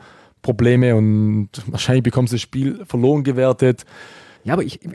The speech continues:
Speaker 2: noch ein anderes Beispiel. Ich glaub, es war im Mai von einem halben Jahr Spiel Dresden in Karlsruhe. Da laufen zweitausend im Military-Look durch Karlsruhe, begleitet von der Polizei. Und wie die sich Jungs dann hinterher im Stadion aufgeführt haben,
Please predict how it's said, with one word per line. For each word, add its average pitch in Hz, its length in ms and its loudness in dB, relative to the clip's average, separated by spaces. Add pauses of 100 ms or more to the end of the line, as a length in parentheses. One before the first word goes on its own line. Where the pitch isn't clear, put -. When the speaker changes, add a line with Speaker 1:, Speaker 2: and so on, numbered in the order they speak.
(140)
Speaker 2:
noch 160 180 0
ein - 40 -2
anderes 180 200 2
Beispiel. 98 440 0
Ich 120 220 -6
glaub, 151 140 0
es - 120 -4
war 143 80 2
im 131 80 0
Mai 165 260 -2
von 156 180 -2
einem 131 140 0
halben 120 240 0
Jahr 98 220 2
Spiel 208 460 -2 (200)
Dresden 139 420 -4
in 123 140 -2
Karlsruhe. 90 460 -4 (320)
Da - 100 -4
laufen 170 380 0 (260)
zweitausend 170 840 -2
im 131 120 2
Military-Look 160 640 0 (300)
durch 120 180 -2
Karlsruhe, 156 560 0
begleitet 143 460 -2
von 131 160 0
der 120 80 0
Polizei. 113 500 -2 (260)
Und 127 160 0
wie 135 60 2
die 180 120 0
sich 170 200 -4
Jungs 202 300 0
dann 117 160 0
hinterher 160 500 0 (520)
im 120 120 -2
Stadion 160 540 -2
aufgeführt 113 600 -2
haben, 165 340 2